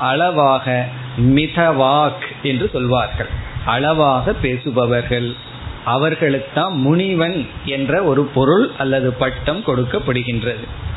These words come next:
அது ஒரு பொருள். இரண்டாவது பொருள் மனநாத் முனிகி. மனநாத் முனிகி என்றால் எப்பொழுதுமே சிந்தனை செய்து கொண்டு இருப்பவர்கள்,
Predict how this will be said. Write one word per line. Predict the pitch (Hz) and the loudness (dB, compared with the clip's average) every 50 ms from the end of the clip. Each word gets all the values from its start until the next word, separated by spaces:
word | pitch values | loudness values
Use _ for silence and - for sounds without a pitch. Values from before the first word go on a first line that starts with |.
| - - - - | -8 -8 -4 -2
அது | 170 165 185 175 | 0 2 2 4
ஒரு | 143 135 139 143 | 4 4 4 2
பொருள். | - 143 120 127 175 220 - - - - - - - - - - - - | 2 2 2 2 2 0 0 -4 -10 -12 -12 -14 -16 -16 -16 -14 -10 -6
இரண்டாவது | 151 170 180 208 220 208 196 185 175 165 147 143 139 | -4 -2 -2 0 2 4 4 4 4 4 2 2 2
பொருள் | - 143 139 143 175 160 135 156 185 - - - - - - - - - - 123 127 135 143 | 2 2 2 4 2 2 0 -2 -4 -6 -10 -16 -16 -16 -18 -18 -10 -4 0 2 2 4 4
மனநாத் | 143 143 147 156 165 180 185 190 190 190 180 175 175 175 180 185 202 196 - - - - - - 131 | 4 4 4 2 2 0 0 0 0 0 2 2 4 4 4 2 2 0 -4 -10 -16 -14 -8 -2 0
முனிகி. | 135 143 139 139 139 131 123 117 - 143 135 143 131 - - - - - - - - - - - - - - - - - - - - - - - - - - - - - - 135 | 2 2 2 2 2 0 -2 -2 -4 -4 -4 -4 -6 -8 -10 -16 -18 -18 -16 -10 -8 -6 -4 -2 -2 -2 -4 -6 -8 -10 -12 -14 -14 -12 -14 -14 -14 -14 -16 -14 -8 -4 -2 0
மனநாத் | 147 156 156 160 175 190 196 196 190 185 185 180 180 196 190 - - 170 | 2 2 2 2 0 0 -2 -2 -2 0 0 2 2 0 0 -2 -2 0
முனிகி | 156 156 156 156 156 160 - - 170 170 | 2 2 2 2 0 -2 -2 -4 -2 -2
என்றால் | 156 139 139 135 135 143 147 180 202 - - 170 151 | -2 -2 -2 0 2 2 4 4 2 0 -2 -4 -4
எப்பொழுதுமே | 170 175 - - - 214 226 214 208 190 175 180 170 165 170 180 196 220 214 - | -4 -4 -4 0 4 6 6 6 6 4 2 2 2 2 0 0 -2 -4 -6 -8
சிந்தனை | - 180 180 190 202 196 170 190 175 160 165 180 202 | -6 -4 -2 -2 0 0 2 2 2 2 0 -2 -4
செய்து | - 156 143 139 135 135 - | -4 -4 -4 -2 -2 -2 0
கொண்டு | - 147 131 156 180 | 0 0 0 2 2
இருப்பவர்கள், | 147 123 123 - - 131 117 117 113 - - 139 139 | 0 0 -2 -2 -2 -2 0 -2 -2 -2 -2 -4 -4